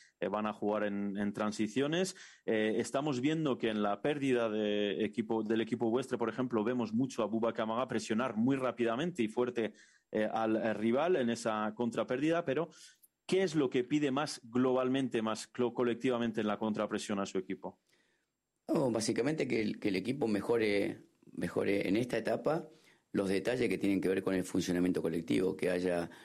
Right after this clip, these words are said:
Speaker 2: la posibilidad de instalarnos en campo rival más tiempo, de que nos pongamos a jugar más tiempo r-, en campo rival que en el propio,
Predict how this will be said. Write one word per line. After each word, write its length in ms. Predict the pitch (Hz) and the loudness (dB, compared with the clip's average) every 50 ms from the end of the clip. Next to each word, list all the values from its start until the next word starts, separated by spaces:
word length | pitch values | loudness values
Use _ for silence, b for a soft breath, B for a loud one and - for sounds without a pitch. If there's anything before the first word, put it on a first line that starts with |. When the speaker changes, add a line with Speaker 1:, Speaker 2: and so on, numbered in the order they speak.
| B B | B B
Speaker 2:
la 160 | - - 82 | -4 -4 -2
posibilidad 520 | - 95 90 - 92 85 82 98 104 101 | -2 -2 -2 0 0 0 2 2 2 4
de 80 | 95 95 | 2 2
instalarnos 480 | 90 92 - 95 87 95 98 98 95 90 | 0 -2 -2 -2 -2 0 2 2 2 2
en 60 | 87 | 2
campo 280 | - 95 92 85 - 87 | 0 0 -2 0 0 0
rival 380 | 85 82 82 90 98 95 92 92 | 0 2 2 2 2 2 2 0
más 200 | 90 85 80 - | 0 -2 -2 -2
tiempo, 520 | - 95 101 110 107 107 - 175 185 - - | -2 0 0 0 0 0 0 -2 -4 -6 -6
de 120 | - 92 | -4 -4
que 100 | 90 - | -2 -2
nos 100 | 85 78 | -2 -4
pongamos 420 | - 87 90 90 101 107 104 101 - | -2 -2 0 0 0 0 0 0 -2
a 60 | 90 | -4
jugar 280 | - - 101 101 95 90 | -2 -2 0 0 2 2
más 260 | 92 92 87 87 - | 2 2 0 0 -2
tiempo 360 | - 87 98 104 - 95 95 | -2 0 0 2 2 0 0
r-, 160 | 92 - - - | 0 -2 -4 -4
en 180 | 80 85 85 | -2 -2 0
campo 300 | 82 92 92 95 87 90 | 0 0 0 0 0 0
rival 360 | 90 82 82 90 92 90 87 | 0 0 0 2 2 0 0
que 80 | - 87 | -2 -2
en 60 | 78 | -2
el 100 | 80 78 | -2 -2
propio, 540 | - - 104 110 110 - 131 127 165 160 160 | -2 -2 -2 -2 0 0 2 2 0 0 -2